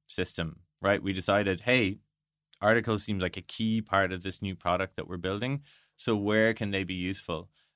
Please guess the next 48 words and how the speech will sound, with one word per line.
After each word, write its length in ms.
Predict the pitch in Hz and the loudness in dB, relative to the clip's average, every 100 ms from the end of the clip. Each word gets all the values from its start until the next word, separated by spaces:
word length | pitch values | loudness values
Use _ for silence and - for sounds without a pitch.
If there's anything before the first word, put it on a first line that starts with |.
| - | -4
And 200 | 101 95 | -4 0
so 240 | 110 104 | 2 2
it 100 | 101 | 0
wasn't 440 | 98 98 107 113 101 | 2 4 4 2 -2
just 240 | 101 - | -4 -4
a 40 | |
matter 400 | 95 92 95 92 | -2 0 0 0
of 160 | 92 92 | -2 -2
saying, 320 | - 90 90 | -2 -2 -2
like, 320 | 87 85 - - _ _ _ - | -4 -4 -6 -20 _ _ _ 0
"Let's 240 | 101 104 | 0 0
design 380 | - 101 98 95 | -2 0 0 0
this 180 | 90 - | -2 -4
little 220 | 95 92 | -2 -2
flow 340 | 85 95 92 90 | 0 0 2 0
where 140 | 90 | -2
the 80 | 85 | 0
bot 240 | 92 82 | 0 0
replies 540 | 90 - 87 87 92 95 | -4 -2 0 2 0 -2
and 300 | 87 85 - _ _ | -2 -4 -8 _ _
puts 200 | - 95 | -6 -2
in 120 | 98 90 | 0 0
an 100 | 82 | 0
article." 480 | 90 98 131 143 _ _ - _ - | 0 2 0 -2 _ _ -20 _ -8
We 280 | 107 104 | -2 -2
can 180 | 92 101 | -2 -4
also, 540 | - 113 120 113 101 98 | 2 2 2 2 2 2
once 260 | 104 - | -2 -2
we've 220 | 104 90 | -4 -6
created 560 | - - 101 104 98 87 | -4 0 2 2 0 0
that 280 | 92 - - | 0 0 -4
same 220 | 95 90 | -4 -4
article 500 | - 98 92 98 90 | -2 -2 -2 -2 -2
and 160 | 85 87 | -4 -8
its 160 | 82 - | -8 -10
properties, 640 | - 92 98 90 87 82 | -4 -4 -2 -4 -4 -6
like 100 | - | -8
what 140 | - 90 | -6 -6
it's 160 | - | -8
made 240 | 90 90 87 | -6 -6 -4
up 200 | 87 90 | -4 -4
of 320 | 82 85 85 | -4 -4 -10
and, 220 | - 85 _ | -14 -16 _
and 180 | 80 - 92 | -16 -12 -6
how 140 | 82 | -6
it 80 | 82 | -6
behaves 560 | - 92 92 90 87 82 | -6 -4 -2 -2 -4 -8
and, 180 | 85 | -10